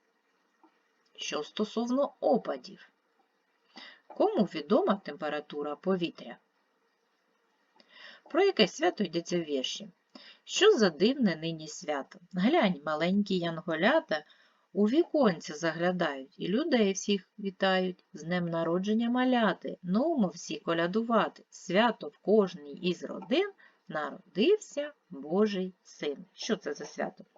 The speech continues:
Це Різдво, так? Як відзначили ви Різдво і Новий рік? Звідки можна дізнатися, довідатись про культуру та звичаї інших народів?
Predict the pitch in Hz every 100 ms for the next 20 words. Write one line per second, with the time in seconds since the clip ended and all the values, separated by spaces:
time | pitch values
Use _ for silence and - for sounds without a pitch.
0 | _ _ _ _ - 269 392 _ _ _
1 | - 160 151 143 135 - - _ 240 339
2 | - - - - - 381 214 170 170 170
3 | 147 - 156 160 147 147 160 165 185 294
4 | 381 - _ - 160 147 143 160 151 147
5 | _ - 170 160 - - _ _ _ _
6 | _ - - - - 190 339 359 - 170
7 | 170 156 156 147 180 190 180 - 139 -
8 | - 170 196 196 165 - - - 165 151
9 | 160 - 175 156 147 - 143 147 185 311
10 | - - 247 - 180 156 147 - - 156
11 | 165 175 160 - -